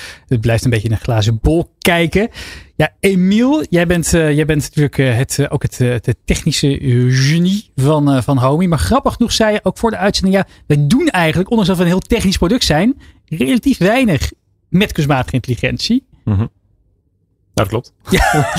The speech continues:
Speaker 1: <laughs> Voel je niet een beetje de fomo, de fear of missing out?
Speaker 2: Nee, eh, wat jij zei was echt fantastisch. Van begin met waarom heb ik dit nodig?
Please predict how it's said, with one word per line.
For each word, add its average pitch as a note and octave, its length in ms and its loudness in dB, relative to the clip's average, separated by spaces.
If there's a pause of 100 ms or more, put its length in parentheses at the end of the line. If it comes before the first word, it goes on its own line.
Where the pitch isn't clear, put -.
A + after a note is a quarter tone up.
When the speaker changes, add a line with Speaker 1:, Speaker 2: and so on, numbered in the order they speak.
(140)
Speaker 1:
<laughs> - 400 -2
Voel A#3 140 2
je A3+ 80 2
niet A3 180 0
een G#3+ 80 2
beetje F#3+ 220 0
de D3 80 0
fomo, F3+ 500 0
de D#3 80 0
fear F#3+ 260 0
of D#3 60 0
missing D#3 340 0
out? C#3 300 -4 (960)
Speaker 2:
Nee, C#3 300 2
eh, A2+ 120 0 (100)
wat A#2 200 -2
jij A2+ 220 0
zei A2 200 0
was G#2+ 140 -4
echt - 360 -8
fantastisch. A2 600 -2
Van G#2 180 -2
begin G#2 300 -2
met G2+ 460 -4
waarom G#2 680 -2
heb G2+ 180 -4
ik G2 100 -2
dit G2 160 -2
nodig? G2+ 520 -2